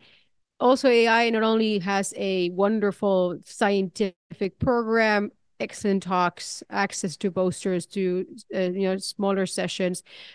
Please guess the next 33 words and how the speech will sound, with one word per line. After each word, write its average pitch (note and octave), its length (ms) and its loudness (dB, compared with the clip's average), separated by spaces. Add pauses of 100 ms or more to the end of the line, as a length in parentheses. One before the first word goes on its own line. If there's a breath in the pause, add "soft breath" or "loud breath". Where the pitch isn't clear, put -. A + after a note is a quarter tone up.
(120 loud breath)
but D#4 100 4
also F#4+ 200 2
there's D#4 220 0
a C#4 60 6
lot A3 320 4
of G#3+ 320 2
career, G#3 760 0
uh, - 60 -8
s-, - 160 -6
uh, F#3+ 320 0
career G#3+ 500 0
focused, G3 760 -2
uh, F3+ 600 -2
workshops F3+ 880 0
and, F3+ 420 -2
and, F3 240 -4
and F3 160 -6
talks. E3+ 460 -4 (420 loud breath)
Um, G3+ 540 0
maybe C#4+ 420 4
in A3+ 140 0
the, G#3+ 80 4
in A3+ 200 0
your A3+ 120 4
case, G#3+ 240 0
Francisco, G3+ 580 -2
did A#3 240 -4
you C#4+ 140 0
attend G3+ 520 0
any A3 420 2
of F#3+ 140 2
these G3 200 -2
career G#3 760 0